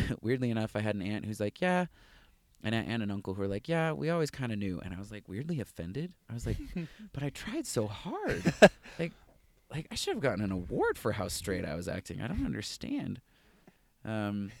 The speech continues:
Speaker 2: <laughs>
Speaker 1: but now I, like, honestly, Dane, I, I, I am, I'm me. I'm finally me now. And everyone who needs to know knows.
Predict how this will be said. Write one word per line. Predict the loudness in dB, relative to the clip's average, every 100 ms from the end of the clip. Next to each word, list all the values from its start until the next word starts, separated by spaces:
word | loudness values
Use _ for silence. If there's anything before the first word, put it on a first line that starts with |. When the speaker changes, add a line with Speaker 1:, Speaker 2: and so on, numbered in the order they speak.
| 0
Speaker 2:
<laughs> | 2 2 -6 -14 -18 -20 -20 _ _ _
Speaker 1:
but | 4 4 4
now | 0 0 2 2 0 -2 -6 -16 _ _ -20 -20 -16 -16 -16 -20 -8
I, | -2 2 2 0 -4 _ -20 _ _ _ _ -4
like, | -2 0
honestly, | 0 0 0 -2 0
Dane, | 0 0 -2 -8 -12
I, | -12 -12
I, | -20 -20 _ _
I | -6 -4 -2 -4 -4
am, | -4 -4 -6 -10 -16 _ _ _ _ _ _ _ _ _ _ _ _ -4
I'm | 0 2
me. | 2 2 0 _ _ _ _ _ _ -20 -20 _ _ _ -6
I'm | -6
finally | -4 -2 0 2 0 0
me | -2 -2
now. | -4 -6 -8 -14 _ _ _ _ _ _ _ -20 -20 _ _
And | -4 -2 -2 -6 -14 _ _ _ -6
everyone | -4 -2 -2 0
who | -2 -2
needs | -2 -4
to | -4
know | -2 0
knows. | 0 -2 -4 -8 -14 -20